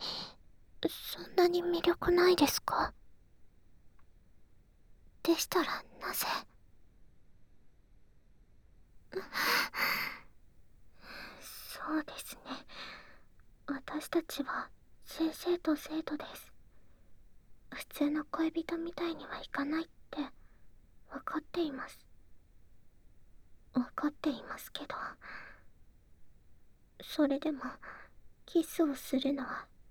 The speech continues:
いつも私からで、お兄ちゃんからは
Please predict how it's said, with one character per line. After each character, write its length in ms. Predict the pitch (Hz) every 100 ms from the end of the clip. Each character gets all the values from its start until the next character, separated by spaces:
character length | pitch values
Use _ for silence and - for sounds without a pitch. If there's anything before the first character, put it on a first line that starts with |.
| -
い 120 | 302
つ 180 | - -
も 200 | 277 226 -
私 380 | - 254 - -
か 140 | 294
ら 100 | 294
で、 100 | 294 254 - - - - - - - - - - - - - - - -
お 60 | 262
兄 280 | 254 277 349
ち 100 | -
ゃ 40 | 277
ん 60 |
か 160 | - 247
ら 140 | -
は 140 | -